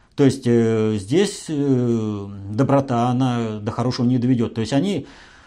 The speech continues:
просто сейчас передохнут и потом нож в спину всадят. Они должны отстояться от этой бандеровщины. Поэтому Украина обречено какое-то время быть отдельным государством.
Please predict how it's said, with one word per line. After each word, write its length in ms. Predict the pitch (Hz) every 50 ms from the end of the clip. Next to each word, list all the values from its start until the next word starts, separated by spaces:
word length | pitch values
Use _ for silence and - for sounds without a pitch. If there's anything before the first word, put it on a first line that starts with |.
| - - -
просто 240 | - 165 151 - -
сейчас 240 | 156 131 160 147 139
передохнут 560 | - 156 147 143 156 - - 233 233 233 151
и 40 | -
потом 340 | 113 107 - 165 156 139
нож 140 | 135 165 180
в 60 | -
спину 340 | - - - - 123 139 143
всадят. 520 | 135 - - - 117 110 104 101 - - _ _ _ _ _ _ _ _ _ _ _ _ _ _ -
Они 160 | 120 143 165
должны 580 | 156 196 214 190 175 196 233 247 240 165 117
отстояться 760 | 95 104 113 - - - 170 190 190 180 156 127 - - 113 110
от 100 | 123 -
этой 200 | 151 139 135 117
бандеровщины. 800 | 101 139 151 151 135 165 156 131 104 - - - - 82 82 82 - _ _
Поэтому 300 | - 139 139 143 151 156
Украина 500 | - - 139 147 170 202 196 139 98 - -
обречено 800 | 123 127 117 147 151 - - - 156 151 156 175 180 160 135 123
какое-то 560 | - 117 113 - 156 147 139 120 - - 107
время 420 | 98 123 131 165 196 202 160 113
быть 600 | 104 104 113 117 147 202 220 240 233 233 - - - - -
отдельным 640 | - 123 131 113 104 117 165 185 185 185 185 175 131
государством. 760 | 160 151 - 165 156 165 165 143 123 - - 90 87 80 -